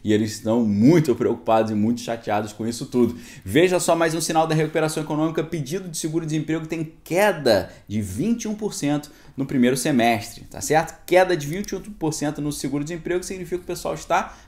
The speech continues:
mais empregado. Auxílio emergencial liberado para os nascidos em novembro. Tivemos aqui doze estados sinalizam queda de casos e óbitos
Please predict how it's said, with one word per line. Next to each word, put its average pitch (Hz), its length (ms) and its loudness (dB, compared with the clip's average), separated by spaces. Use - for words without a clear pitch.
mais 151 460 -2
empregado. 123 760 2
Auxílio 180 280 -2
emergencial 165 560 0
liberado 147 480 2
para 135 260 0
os 123 220 -6
nascidos 120 460 -4
em 131 80 -2
novembro. 139 640 0
Tivemos 143 360 0
aqui 139 220 0
doze 185 500 4
estados 180 600 2
sinalizam 160 480 0
queda 156 480 0
de 123 280 -4
casos 165 680 2
e 160 140 0
óbitos 143 600 4